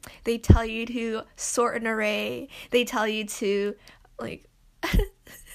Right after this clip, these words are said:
fizz buzz, you know, <laughs> is it buzz fizz? I don't even know. Like, they'll give you some technical question,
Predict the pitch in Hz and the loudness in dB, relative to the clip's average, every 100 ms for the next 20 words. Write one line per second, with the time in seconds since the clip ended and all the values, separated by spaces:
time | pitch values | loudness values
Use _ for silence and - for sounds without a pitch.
0 | - - - - - _ _ _ - - | -20 -20 -20 -20 -20 _ _ _ -4 0
1 | 587 605 - - - 214 202 202 196 202 | 0 0 -10 -10 -2 -2 0 0 0 -2
2 | - - 330 330 220 208 - 339 - 320 | -6 -8 4 6 6 4 -2 -6 -6 -4
3 | 330 - 208 208 196 196 190 196 190 180 | -2 -4 -6 -6 -6 -6 -4 -2 -2 -4
4 | 175 165 - 262 247 269 285 302 320 359 | -6 -6 -4 -2 2 0 0 -2 -2 -2
5 | 339 302 - - 311 294 247 254 202 202 | -4 -6 -8 -12 -8 -6 -6 -4 -6 -6
6 | - 190 202 262 | -8 -6 -6 -8